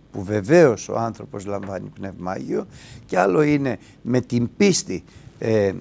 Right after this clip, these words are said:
στο Λόγο του Θεού και στους, όπως είπαμε, στους θέλοντες, στους πιστεύοντες, στους αιτούντες το Πνεύμα το Άγιο δίνει ο Θεός, βαφτίζει ο Χριστός με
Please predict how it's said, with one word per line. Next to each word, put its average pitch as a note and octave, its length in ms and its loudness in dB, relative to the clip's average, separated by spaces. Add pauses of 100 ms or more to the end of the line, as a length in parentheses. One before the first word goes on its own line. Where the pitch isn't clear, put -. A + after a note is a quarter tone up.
στο - 220 -2
Λόγο C3+ 340 4
του G#2 160 -8
Θεού C#3 400 -4 (420)
και A#2+ 300 10
στους, - 360 0 (200)
όπως B2+ 340 0
είπαμε, A#2 320 2
στους - 300 -8
θέλοντες, F3+ 500 6
στους - 260 -10
πιστεύοντες, F3+ 760 -2 (180)
στους - 380 -2
αιτούντες C#3+ 720 0 (300)
το B2 120 -4
Πνεύμα A#2 460 -4
το A#2 140 -4
Άγιο A2 380 -2 (300)
δίνει C3 440 6
ο G#2+ 40 -4
Θεός, A#2+ 420 -4 (260)
βαφτίζει B2 640 2
ο A#2 60 -4
Χριστός A2+ 560 -6
με G#2 160 -10